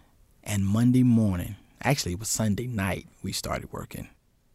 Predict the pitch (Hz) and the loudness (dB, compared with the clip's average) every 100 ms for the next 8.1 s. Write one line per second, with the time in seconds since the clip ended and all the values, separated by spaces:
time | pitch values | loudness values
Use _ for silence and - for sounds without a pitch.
0 | _ 98 101 107 95 98 - 135 123 113 | _ -4 -2 -2 -2 -2 2 4 6 4
1 | 104 101 98 95 104 101 98 98 95 120 | 4 0 0 -2 -2 -4 -4 -6 -2 0
2 | 101 85 101 104 104 107 104 113 104 - | 0 -2 -4 -2 0 0 0 0 -2 0
3 | 117 110 104 107 98 123 117 104 98 110 | 0 0 0 2 6 6 6 0 -2 -2
4 | 101 98 101 107 107 - 98 107 113 110 | -2 0 2 4 2 2 2 4 4 2
5 | 107 - 117 107 110 - 107 98 98 - | 2 2 2 2 0 0 -2 -2 -4 -4
6 | - 85 - 95 101 - 117 127 - 110 | -8 -6 -6 -8 -8 -4 -2 -2 -4 -4
7 | 110 110 107 110 104 - 110 113 98 104 | -2 -2 -4 -6 -6 -6 -4 -4 -4 -8